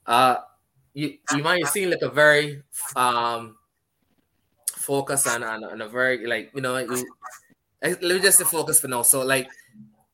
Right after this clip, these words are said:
prior to the season, did you, like, coming into the season, you had, like, any, um, goals for the season? And you, you're like,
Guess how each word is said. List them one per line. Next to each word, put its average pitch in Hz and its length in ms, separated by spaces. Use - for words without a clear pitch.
prior 180 260
to 175 100
the 143 80
season, 143 420
did 135 200
you, 147 360
like, 131 160
coming 147 220
into 151 120
the 131 60
season, 135 300
you 139 100
had, 143 180
like, 135 200
any, 143 340
um, 117 540
goals 143 400
for 131 140
the 123 80
season? 139 400
And 131 180
you, 127 160
you're 120 140
like, 107 180